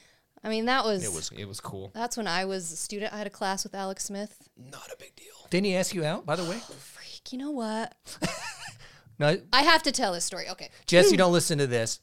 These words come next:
Speaker 1: No, my husband knows. <laughs> He knows the whole story.
Speaker 3: I mean, I'd go out with Alex
Speaker 1: I,
Speaker 3: Smith.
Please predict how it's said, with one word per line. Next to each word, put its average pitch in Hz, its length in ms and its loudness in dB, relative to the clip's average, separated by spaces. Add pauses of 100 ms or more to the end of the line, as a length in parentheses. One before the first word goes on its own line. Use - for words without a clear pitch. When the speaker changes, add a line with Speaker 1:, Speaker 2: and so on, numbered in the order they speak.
Speaker 1:
No, 294 180 4
my 294 120 6
husband 262 340 4
knows. 208 400 2 (220)
<laughs> - 80 8 (520)
He 440 140 6
knows 311 200 8
the 294 100 0
whole 247 120 6
story. 175 380 -2 (320)
Speaker 3:
I 120 40 -8
mean, 117 100 -4
I'd 165 160 4
go 127 80 2
out 101 100 0
with 98 100 -6
Alex 98 320 -4
Speaker 1:
I, 269 160 2
Speaker 3:
Smith. 311 200 8